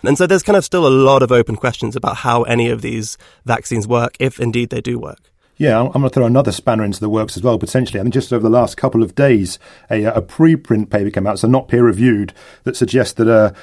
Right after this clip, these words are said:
Speaker 2: that levels of these neutralizing antibodies drop off a cliff a few months after someone's been infected with the virus. So what that means for a, sort of the efficacy of a, of a vaccine long-term, does it mean booster shots and, and what have you, still remains to be seen yet again.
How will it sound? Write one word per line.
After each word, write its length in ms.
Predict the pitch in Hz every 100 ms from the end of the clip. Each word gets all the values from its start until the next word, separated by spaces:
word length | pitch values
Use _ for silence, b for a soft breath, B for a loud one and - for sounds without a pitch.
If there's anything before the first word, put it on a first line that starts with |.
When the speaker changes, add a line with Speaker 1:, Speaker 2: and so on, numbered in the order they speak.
| B
Speaker 2:
that 120 | -
levels 300 | 127 143 135
of 120 | 120
these 160 | 113 98
neutralizing 720 | 117 147 - 120 117 101 107
antibodies 640 | 117 120 101 87 92 95 92
drop 320 | - - -
off 160 | 123
a 200 | - 113
cliff 680 | 107 - - 127 139 - - -
a 80 | 104
few 260 | - 120
months 340 | 120 110 92 98
after 280 | 92 -
someone's 340 | - 107 101 95
been 160 | 107
infected 560 | 95 92 - 139 - 90
with 160 | 85 92
the 60 |
virus. 560 | 73 82 80 87 - - B
So 320 | - 123 113
what 220 | 113 135
that 180 | 127 120
means 260 | 123 120 -
for 220 | 120 107
a, 60 |
sort 140 | 92 110
of 60 |
the 120 | 98 117
efficacy 520 | - 107 - 110 107
of 180 | - 101
a, 120 | 98
of 140 | 104
a 60 | 101
vaccine 560 | 87 113 - 104 98 B B
long-term, 520 | 113 113 104 107 117 98
does 100 | 101
it 80 |
mean 220 | 110 104 87
booster 340 | 135 139 131
shots 340 | - 135 -
and, 140 | 110 120
and 180 | 113 113
what 160 | 117
have 180 | 120 117
you, 220 | 98 101 B B B B B _
still 300 | - 160 160
remains 380 | 127 127 135 120
to 80 | -
be 100 | 123
seen 240 | 156 135
yet 240 | 117 127
again. 480 | 135 135 151 85 67